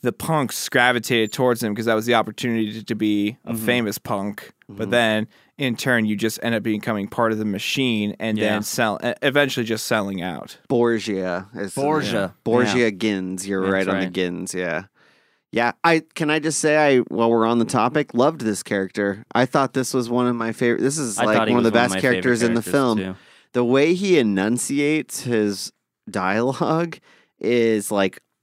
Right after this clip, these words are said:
Speaker 3: unmatched. I feel like, like, he is just really good at doing that specific accent, and, and it, it adds a lot to his facial expressions and his character. And I feel like he just, like I said, like,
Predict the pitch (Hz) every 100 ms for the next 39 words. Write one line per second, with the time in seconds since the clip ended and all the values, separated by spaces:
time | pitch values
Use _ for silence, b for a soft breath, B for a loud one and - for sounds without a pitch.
0 | _ _ 147 135 110 101 92 92 - -
1 | - 139 - 110 - 135 127 107 104 110
2 | 95 - 127 117 101 104 95 95 95 110
3 | 110 104 95 92 92 104 95 95 90 -
4 | - 87 - 95 - 95 95 - - 95
5 | 92 - - 82 90 - - 92 92 90
6 | b b b b - 110 113 - 135 127
7 | 123 117 127 131 127 104 110 110 - 117
8 | 98 - 127 120 127 117 - - 107 107
9 | 110 104 98 92 - 110 104 92 113 104
10 | 101 92 95 110 104 95 - 95 98 101
11 | - b b b b b _ 120 123 127
12 | 185 123 - 127